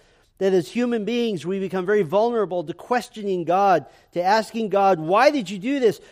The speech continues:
What did I ever do to you?" And even regenerate believers in Christ,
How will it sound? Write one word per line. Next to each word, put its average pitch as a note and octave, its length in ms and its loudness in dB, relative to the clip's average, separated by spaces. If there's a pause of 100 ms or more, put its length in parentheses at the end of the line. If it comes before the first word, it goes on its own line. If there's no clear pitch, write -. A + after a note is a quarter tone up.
(160)
What A#3 220 -4
did F4+ 120 2
I D#4+ 140 6
ever C4 200 4
do C4+ 200 -2
to C4 80 -4
you?" A#3 720 4 (2250)
And B2+ 100 -18
even D3 460 -8
regenerate A2+ 640 -10
believers A2+ 480 -14
in G2+ 80 -18
Christ, - 720 -14